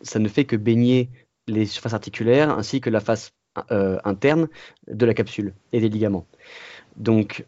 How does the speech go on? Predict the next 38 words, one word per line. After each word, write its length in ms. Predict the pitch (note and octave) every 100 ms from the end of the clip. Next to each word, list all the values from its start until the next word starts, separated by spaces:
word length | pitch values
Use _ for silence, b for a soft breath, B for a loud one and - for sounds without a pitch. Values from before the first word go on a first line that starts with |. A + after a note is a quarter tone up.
| -
euh, 420 | A2 G2+ G2 G2 -
il 80 | G#2+
faudrait 500 | - A#2+ A#2 B2+ - B2
une, 280 | A2 G#2
des 140 | G2+ G#2+
injections 380 | A2 G#2+ - C#3+
multisites, 720 | A#2+ B2+ - - G#2 - - _ _ _ _ -
en 40 |
fait, 200 | G2+ G2
pour 200 | - A2
être 100 | G2
certain 360 | - - C3 C#3
peut-être 400 | G#2+ B2+ - -
de, 540 | A2+ G#2 G2+ G2 F#2+
de, 380 | F#2+ G2 F#2+ F#2+
de, 240 | F#2 F#2 A2 B B B B B -
disons, 380 | F#2+ G#2+ A2 B2
réduire 320 | G#2 G#2 A#2+
au 80 | A2
silence 360 | - A#2+ C3+
toutes 160 | C3+ B2+
les 80 | A2+
sources 380 | - B2+ - A#2
de 180 | G#2
nociception. 540 | A2 G#2+ - A2+ - - _ - B B B B B B B B -
Euh, 420 | A#2 A2 G#2 G#2 G#2 -
il 160 | A#2
y 80 | B2
a 60 | C3+
également 360 | C#3+ C#3+ D3
un 60 | C3+
autre 100 | A#2
problème, 440 | - B2+ D3 F#3
c'est 140 | F#3 B2+
que 400 | - B2 A#2 A2+
on 60 | B2
observe 300 | A#2 B2 A#2+
fréquemment, 800 | - C#3+ B2+ B2+ C#3 D3+ D#3